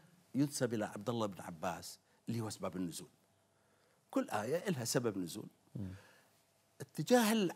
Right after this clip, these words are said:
Speaker 1: على المعنى العام ينسب للخوارج اللي هم خاصة الأزارقة. يعني لما نافع ابن أزرق اللي متوفي سنة سبعة وستين هو رئيس فرقة الأزارقة،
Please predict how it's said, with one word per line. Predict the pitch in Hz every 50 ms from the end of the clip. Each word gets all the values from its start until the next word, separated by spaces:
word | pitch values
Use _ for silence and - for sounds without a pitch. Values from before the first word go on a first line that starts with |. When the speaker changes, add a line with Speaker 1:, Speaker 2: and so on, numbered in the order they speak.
| - -
Speaker 1:
على | - 175 202 214 202
المعنى | 190 180 175 160 - 151 156 151
العام | 143 131 - 156 165 165 165 165 165 165 - -
ينسب | 113 110 131 156 156 - - - 160 165 156 127
للخوارج | 95 113 135 135 - - 82 76 76 76 - - - - - _ _ _ _ _ _ _ _ _ _ _ _ _ _ _ - 107
اللي | 107 104 117
هم | 127 127 117
خاصة | 107 - - 127 135 - - - 120
الأزارقة. | - - 101 98 104 95 90 - - - - - _ _ _ _ _ _ _ _ _ _ _ _ - - - -
يعني | 113 113 113 113 117
لما | 117 120 117 113 110 110 104 95 95 - - - - - - - - 110
نافع | 117 160 180 165 180 175
ابن | 185 151 143 143
أزرق | 117 117 110 95 101 104 98 - -
اللي | 98 101 101 107 104
متوفي | 101 101 120 135 127 - 113 101
سنة | - 107 104 95
سبعة | - - 127 104 87 107
وستين | 104 - - 104 - - 104 95
هو | 95 95 101 95
رئيس | 101 107 117 110 -
فرقة | - 107 101 - 110 110 -
الأزارقة، | 92 82 - 95 92 101 95 87 - - - - 110